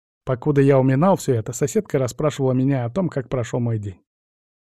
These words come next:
Я рассказал, что встретил армейского друга, потом гулял по городу. Про посещение Мизина, разумеется, умолчал.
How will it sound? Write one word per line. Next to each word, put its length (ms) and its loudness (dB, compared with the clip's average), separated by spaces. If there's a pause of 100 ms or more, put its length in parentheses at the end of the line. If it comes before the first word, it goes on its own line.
(240)
Я 200 4
рассказал, 540 2
что 160 -2
встретил 400 2
армейского 580 2
друга, 480 0 (420)
потом 440 0
гулял 340 2
по 160 0
городу. 480 -6 (680)
Про 180 0
посещение 640 0
Мизина, 480 2
разумеется, 680 0
умолчал. 600 -2